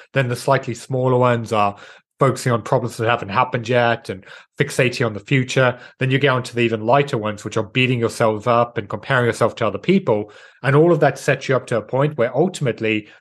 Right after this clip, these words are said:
the final step in the journey is prioritizing your happiness. Because for me, if you're not happy in what you're doing, then what's the point? And I think this is something that we're all guilty of. We all live our life in this being like,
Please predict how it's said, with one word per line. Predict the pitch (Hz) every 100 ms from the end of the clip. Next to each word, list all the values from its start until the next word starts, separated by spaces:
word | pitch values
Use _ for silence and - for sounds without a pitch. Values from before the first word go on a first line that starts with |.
| -
the |
final | - 151 147 131
step | - 131
in | 120
the | 113
journey | 120 120 147 190 - _ 120
is | 117
prioritizing | - 123 120 127 104 104
your | 101
happiness. | 110 - 107 104 104 - _ _ _ _ _
Because | 127 127 123 - -
for | 143
me, | 131 175 135
if | -
you're | 147
not | 156
happy | - 123 120 147
in | 139
what | 120 -
you're | 110
doing, | 117 165 233 - _ _ _ _
then | 123
what's | 120 117 -
the | -
point? | 107 101 104 - _ _ _
And | 120
I |
think | - 156
this | 156
is | 143
something | 139 127 120
that | 120
we're | 117 117
all | 123
guilty | - 107 107 117
of. | 113 123 113
We | 117
all | 127
live | 113 120
our | 117 107
life | 110 113 110
in | 104
this | 101 -
being | 131 113
like, | 107 107